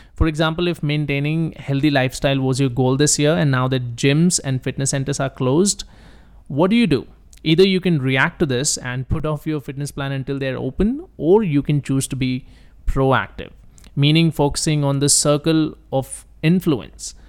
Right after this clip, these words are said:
Although I can't go to the gym, but can I go for a walk or a run? Can I eat healthy and still somehow maintain rigor on keeping healthy lifestyle?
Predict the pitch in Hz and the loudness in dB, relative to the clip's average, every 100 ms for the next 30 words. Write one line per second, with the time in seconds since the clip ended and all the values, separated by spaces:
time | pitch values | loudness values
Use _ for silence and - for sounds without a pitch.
0 | - - - 156 170 202 190 160 160 175 | -20 -20 -4 2 4 6 4 4 2 2
1 | 165 156 143 127 196 170 147 131 - - | 2 0 -2 0 2 2 2 -2 -8 -6
2 | 131 131 135 131 127 120 131 226 254 - | -4 -2 -2 -2 -2 0 4 4 2 -4
3 | - 131 127 120 117 131 208 269 254 151 | -8 -4 -2 -2 0 0 2 -2 -2 -2
4 | 135 135 180 - 220 220 254 277 - 151 | 0 -2 -4 -2 0 2 2 2 0 0
5 | 151 147 - - - 160 160 156 147 156 | 2 0 -2 -6 0 0 0 -2 0 2
6 | 151 139 139 156 156 135 131 165 175 151 | 2 0 0 0 2 0 4 2 4 0
7 | 147 139 156 143 131 147 127 123 - 214 | 0 -2 0 0 0 0 0 -2 0 0
8 | 294 | 0